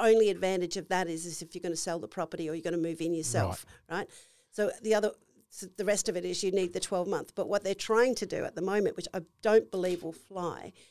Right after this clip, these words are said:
Speaker 1: is they're trying to get us the same as the Aus-, Australian Capital Territory, where they have a cap on how much you can raise the rent percentage-wise. And I, I'm hoping that that doesn't fly, because I think what that'll do is it'll just exacerbate our rental crisis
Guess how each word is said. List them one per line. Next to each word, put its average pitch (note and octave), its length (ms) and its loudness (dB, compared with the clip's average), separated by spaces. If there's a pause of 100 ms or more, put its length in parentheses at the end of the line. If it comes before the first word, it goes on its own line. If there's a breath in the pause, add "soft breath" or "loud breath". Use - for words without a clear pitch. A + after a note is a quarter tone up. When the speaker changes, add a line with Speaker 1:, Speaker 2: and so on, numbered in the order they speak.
(140)
Speaker 1:
is G3 180 -6
they're F#3 180 2
trying G3 520 -2
to F#3+ 300 -2
get F#3 200 -2
us F3 160 -2
the - 140 -6
same F3 260 -2
as F3 120 -4
the E3+ 180 -6
Aus-, - 340 -12 (100)
Australian E3+ 300 -4
Capital E3 240 -10
Territory, G3 500 -4 (420 loud breath)
where F#3+ 180 0
they G3 160 0
have G3+ 100 -2
a G3 60 -2
cap - 480 -4 (200)
on F3+ 260 0
how F#3+ 200 -6
much F#3 240 -4
you G#3 80 -4
can F#3+ 160 -4
raise F3+ 240 -2
the F3+ 100 -8
rent E3+ 280 -6
percentage-wise. E3 920 -10 (140)
And F#3 280 0
I, F#3+ 220 0 (180)
I'm F#3+ 180 -2
hoping F#3 580 4
that F3 180 -4
that - 220 -4
doesn't F#3 340 -2
fly, F#3+ 580 -4
because F#3+ 300 -6
I F#3 60 -2
think F#3+ 260 -6
what F#3+ 260 -2
that'll F#3+ 260 -2
do F#3 200 -2
is F3 160 -4
it'll E3 180 -6
just F3+ 220 -6
exacerbate F3+ 800 -2
our F3 260 -4
rental F3+ 280 -6
crisis D#3+ 640 -8